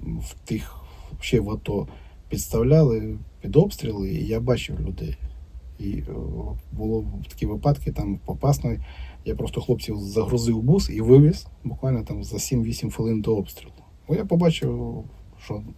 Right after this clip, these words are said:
нас дадуть. І так само було у двадцять другому році. Ми з священником, у нас в місті є дуже гарний священник, е, Назарій Мамотюк. Ми приїхали, ну, так сказав, туди,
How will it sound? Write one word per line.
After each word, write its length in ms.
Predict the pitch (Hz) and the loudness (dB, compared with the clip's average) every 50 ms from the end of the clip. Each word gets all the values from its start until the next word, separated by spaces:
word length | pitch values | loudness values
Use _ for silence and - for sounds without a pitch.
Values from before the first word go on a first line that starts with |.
| _ _ - - | _ _ -8 0
нас 220 | 117 131 151 139 | 4 6 6 6
дадуть. 380 | 120 110 107 90 85 - - - - - - - - - - - - - - - - - - - - - - - - - - 156 | 6 4 0 -2 -2 -4 -10 -14 -16 -18 -20 -20 -18 -18 -16 -14 -14 -14 -16 -16 -20 -20 -20 -20 -20 -18 -16 -16 -16 -12 -10 -10
І 40 | 117 113 117 - - | -8 -10 -10 -12 -12
так 160 | - - - | -12 -10 -4
само 260 | - 147 139 135 123 | 2 4 4 4 4
було 240 | 110 113 117 117 117 | 2 0 -2 -2 -2
у 100 | 113 101 | -2 -2
двадцять 320 | 98 110 113 - - - | -4 -4 -4 -4 -6 -6
другому 360 | - 113 117 117 113 110 107 110 | -6 -4 -2 -2 -2 -2 -2 -4
році. 280 | 110 - - - - | -6 -8 -8 -8 -8
Ми 240 | 101 95 98 101 98 | -6 -4 -4 -4 -4
з 40 | - | -4
священником, 760 | - - - - - 123 107 107 101 - - 95 98 98 101 - - - - - - - - - - - - - - - | -6 -6 -6 -4 0 0 0 0 0 -4 -4 -2 -2 -2 -4 -6 -10 -18 -20 -20 -20 -20 -20 -20 -20 -20 -18 -14 -10 -8
у 20 | 104 | -6
нас 200 | 107 107 - - | -6 -6 -4 -4
в 40 | |
місті 260 | 104 107 104 - - 107 | -2 -2 -2 -4 -4 -6
є 160 | 101 101 98 | -6 -6 -6
дуже 260 | 92 - 98 - - | -6 -6 -4 -4 -2
гарний 340 | 90 107 - 151 101 - - | -2 0 0 0 0 0 -2
священник, 480 | - - - - - 80 87 85 82 - - - - - - - - - - - - - - - - - - - - | -4 -6 -2 4 6 6 8 6 4 2 -2 -14 -20 -20 -18 -18 -18 -16 -16 -16 -16 -14 -12 -12 -12 -12 -14 -12 -8
е, 40 | 160 131 110 107 | -6 -6 -6 -6
Назарій 420 | 107 107 110 113 120 117 113 110 110 | -4 -4 -4 0 0 0 2 2 0
Мамотюк. 540 | 110 110 110 107 110 113 - 113 110 113 - - - - - | 0 -2 -2 -2 -4 -6 -6 -6 -6 -6 -6 -10 -20 -18 -10
Ми 200 | - 135 113 107 | -6 -4 -4 -4
приїхали, 720 | 104 - 117 113 117 120 120 - - 113 110 107 107 92 - - - - - - - - - - - - - - - - | -2 -2 0 2 2 2 0 0 0 -2 0 0 -2 -4 -4 -6 -10 -18 -20 -20 -20 -20 -20 -20 -20 -20 -20 -20 -12 -6
ну, 260 | - - - - - | -4 -2 -2 -2 -2
так 300 | - - - - - - - - - - - - - - - - - - - - - | -2 -4 -6 -8 -8 -12 -14 -14 -14 -16 -18 -20 -20 -20 -20 -20 -20 -20 -20 -20 -20
сказав, 520 | - - - 117 113 - - - - - - - - - - - - - - - - - - - - | -12 -4 -2 0 0 0 -2 -4 -6 -10 -14 -20 -20 -18 -14 -12 -10 -8 -6 -6 -6 -8 -12 -14 -8
туди, 220 | - 113 117 151 | 0 6 8 8